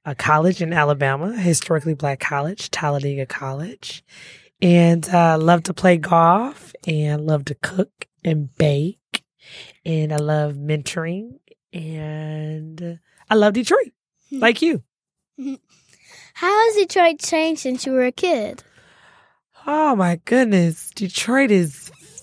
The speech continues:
Speaker 1: very different. Um, it's a lot of activities that are going on, but a lot of, uh, like, different events I used to go to are no
Speaker 2: Mm-hmm.
Speaker 1: longer around, like at Hart Plaza and some of the fun stuff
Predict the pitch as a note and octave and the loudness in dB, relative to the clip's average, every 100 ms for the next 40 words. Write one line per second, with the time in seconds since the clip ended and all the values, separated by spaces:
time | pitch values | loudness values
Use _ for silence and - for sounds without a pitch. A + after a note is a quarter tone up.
0 | - G4 F#4+ C4+ G#3 E3 - - F#3 - | -2 0 4 2 2 -2 -6 -2 -2 -2
1 | F4 D4+ A#3 D4 - - _ - - - | -12 -14 -14 -6 -6 -6 _ -20 -20 -20
2 | _ - D#3 D#3 D#3 D#3 D#3 D3+ D#3 D#3 | _ -2 2 4 4 4 2 0 -2 -8
3 | D#3 D3+ - - _ _ _ _ - _ | -12 -12 -14 -14 _ _ _ _ -20 _
4 | F#3 F3+ - - F#3 E3+ F3 E3+ F3 F3 | 2 2 0 0 0 2 4 4 4 2
5 | F3 E3+ - G3 F3+ F#3+ G3 G3+ G3+ G3+ | 2 0 2 2 4 4 4 4 4 2
6 | G3 F3+ D3+ C#3+ E3 E3 E3+ E3 E3+ E3+ | 2 2 0 -2 -2 0 2 2 2 2
7 | E3+ E3+ F#3 F#3+ F3 D#3 D3+ D#3+ D#3+ D3+ | 2 0 -4 -4 0 0 2 2 2 -2
8 | D3 D3+ D3 C#3 C3+ D3 E3 C#3 - - | -2 0 2 0 0 -2 -4 -4 -6 -20
9 | - _ - F3 F3+ D#3 C#3+ E3+ - - | -20 _ -2 0 0 -2 0 0 0 -2
10 | E3 D#3+ E3 D#3+ E3 - F3+ F3 D3 B2+ | 0 0 0 2 0 0 2 2 2 2
11 | C3+ C3 D3 D3 D3 C3+ C3 C#3 D3+ G#3+ | 2 2 0 -4 -4 -4 -2 -2 -2 -4
12 | A#3 E3+ C3+ C#3+ C3 - _ _ _ _ | -8 -8 -6 -4 -6 -8 _ _ _ _
13 | _ D3+ C#3 - C#3+ C3+ C3+ C3 C#3+ C#3 | _ -8 -8 -8 -6 -4 -4 -4 -2 -2
14 | C3+ B2+ - C4+ A3 D#3+ F3+ E3+ - E3+ | -2 -4 0 2 4 4 2 2 0 -2